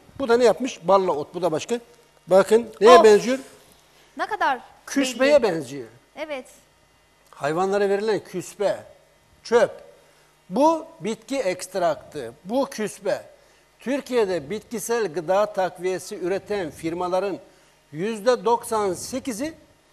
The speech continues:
Speaker 1: işin üç kağıdına, şarlatanlığına gidiyor. Ben burada... Birçok firmanın ürününü getirdim ama isim vermek istemiyorum. Mesela biri bana diyor ki, "Sizin ürününüz neden elli beş lira?" Bunun ham maddesi Çin'den geliyor,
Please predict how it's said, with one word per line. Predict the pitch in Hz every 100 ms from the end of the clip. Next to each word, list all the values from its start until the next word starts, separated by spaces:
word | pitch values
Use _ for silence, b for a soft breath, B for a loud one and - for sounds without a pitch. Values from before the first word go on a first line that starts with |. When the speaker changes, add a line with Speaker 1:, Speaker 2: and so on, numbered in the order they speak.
| _ _ _ _
Speaker 1:
işin | 196 185 240 247
üç | 214 208 -
kağıdına, | 196 190 202 240
şarlatanlığına | - 175 175 185 180 185 190 196 214
gidiyor. | 185 160 131 -
Ben | 190 240
burada... | 247 254 240 b b b b b _ _ _ _
Birçok | 262 285 262 240
firmanın | 233 226 220 233
ürününü | 208 202 214
getirdim | 202 196 226 285
ama | 339 214 151 220
isim | 214 - 240
vermek | 233 247
istemiyorum. | - 247 156 110 - _ _ _ _ _ _ _ _ _ _ _ _ _ _ _
Mesela | 175 240 254 214
biri | 240 277
bana | 285 285
diyor | 311
ki, | 185
"Sizin | - 254 277
ürününüz | 269 269 202
neden | 175 247
elli | 196 156 143
beş | 127 -
lira?" | 107 - - - - _ _ _ _
Bunun | 151 254 254
ham | 147 208
maddesi | 247 240 233 160
Çin'den | - - 160 185 185
geliyor, | 175 175